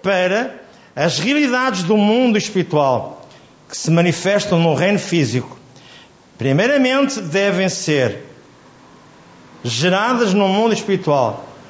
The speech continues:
antes que elas se manifestem, se realizem no mundo físico. No mundo físico se materializa. Suponhamos que eu acordo de noite com um sentimento de dor no meu espírito.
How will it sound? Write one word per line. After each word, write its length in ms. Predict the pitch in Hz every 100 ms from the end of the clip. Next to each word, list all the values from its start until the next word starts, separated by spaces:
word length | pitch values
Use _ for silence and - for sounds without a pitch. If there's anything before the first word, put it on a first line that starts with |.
| -
antes 320 | 143 175 190 -
que 220 | 170 170
elas 260 | 190 202
se 140 | 190 170
manifestem, 800 | 165 165 156 156 143 - 170 180 - -
se 200 | - -
realizem 600 | 123 143 147 143 170 165 - -
no 100 | 127
mundo 200 | 165 226
físico. 480 | 233 139 107 107 - - - - - -
No 60 |
mundo 400 | 104 113 131 143 143 - - - - -
físico 440 | - 135 127 143 - -
se 200 | - -
materializa. 800 | 135 131 127 117 113 104 - - - - - - - -
Suponhamos 540 | 139 - 190 220 226 -
que 100 | 196
eu 80 | 185
acordo 360 | 190 196 170
de 60 | 156
noite 280 | 170 175 - - - - - - - - - -
com 560 | - 180 165 160 - - -
um 120 | 175
sentimento 800 | 165 - 233 - 202 202 233 208
de 200 | 143 151
dor 500 | 147 185 185 - - - - - -
no 100 | 127
meu 140 | 127 135
espírito. 680 | - - 110 101 - -